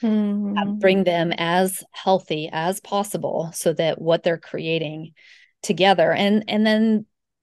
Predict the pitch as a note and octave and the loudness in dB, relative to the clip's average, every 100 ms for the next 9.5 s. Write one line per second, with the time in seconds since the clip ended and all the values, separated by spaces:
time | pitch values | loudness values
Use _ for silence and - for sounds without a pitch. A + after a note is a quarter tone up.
0 | _ G#3 A3+ G#3+ G3+ - G3+ D4 C#4+ A#3+ | _ -2 0 0 -2 -4 -8 -6 -4 -2
1 | A3+ F#3 F#3+ F#3 F3+ D#3+ D#3 - _ - | 0 0 0 -4 -4 -4 -6 -8 _ -2
2 | F#3 G3+ F3+ - - D3+ F3 - D#3 D#3+ | 4 4 2 -4 -8 -6 -8 -6 -6 -6
3 | E3+ E3 E3 D#3+ D#3 E3 E3 D#3+ F3 - | -6 -6 -6 -6 -6 -6 -8 -6 -4 -4
4 | - E3 D#3 D3+ D#3 A#3 A3 E3 E3+ E3+ | -6 -6 -6 -8 -6 -2 0 0 -4 -2
5 | E3+ E3+ E3 E3 D#3+ D3+ F3 - D#3+ - | -2 -2 -4 -6 -6 -2 -2 -2 -6 -2
6 | E3 F#3+ - - E3+ E3 - - - - | -2 -2 -4 -8 -10 -12 -18 -20 -20 -20
7 | - F#3 F#3 - G3+ G3 - G3+ G#3 F#3 | 0 2 2 2 0 0 2 2 2 0
8 | E3+ F#3 F#3+ F3 F3 E3+ D#3+ - - F3 | 0 2 2 2 2 0 -2 -10 -12 -8
9 | D#3+ D3+ D3+ D3 | -6 -6 -6 -8